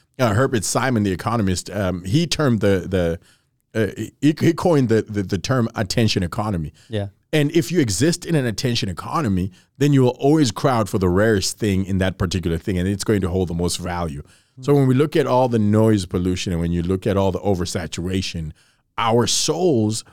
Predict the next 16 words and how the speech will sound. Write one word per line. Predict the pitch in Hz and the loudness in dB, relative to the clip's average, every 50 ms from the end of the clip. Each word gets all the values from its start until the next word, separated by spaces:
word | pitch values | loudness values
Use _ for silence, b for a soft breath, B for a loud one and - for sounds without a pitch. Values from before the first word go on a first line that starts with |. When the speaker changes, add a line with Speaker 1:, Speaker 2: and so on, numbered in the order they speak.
| b b | b b
Speaker 1:
which | - 127 139 - 123 - - - | 0 0 2 0 -2 -6 -6 -10
come | - - - - 185 190 220 220 | -10 -8 -4 -2 0 2 2 2
from | 190 - 185 156 | 2 0 0 0
a | 131 | 0
place | 101 - - 120 104 95 87 - | -2 -2 -2 -2 -2 -2 -2 -4
of | - 101 95 | -6 -4 -4
silence | - - - - 107 107 104 117 101 98 92 87 - - B B B B B | -4 -4 -2 -2 -2 -2 -2 -2 -2 -4 -6 -6 -8 -12 B B B B B
and | 113 101 | 0 0
Speaker 2:
Yeah. | 92 | 0
Speaker 1:
solitude | 87 - - - 110 104 101 95 82 - - - 87 80 76 | 0 0 2 2 2 2 2 0 -2 -2 -2 -2 -2 -2 -2
and | 85 85 90 | -2 -2 -2
introspection, | 95 110 107 - - 98 85 - - - 117 95 87 - - - 85 78 80 B B B B B | 0 -2 -2 -2 -2 -2 -2 -2 -2 0 0 0 0 -2 -2 -4 -4 -4 -6 B B B B B
are | - 135 | -4 -4
going | - - - 143 143 156 165 165 160 160 - | -4 -2 0 2 2 4 4 4 2 0 0
to, | - - 139 127 117 101 92 B B B B _ - | 0 2 4 4 4 4 2 B B B B _ 0
uh, | 123 117 110 104 | 0 0 0 0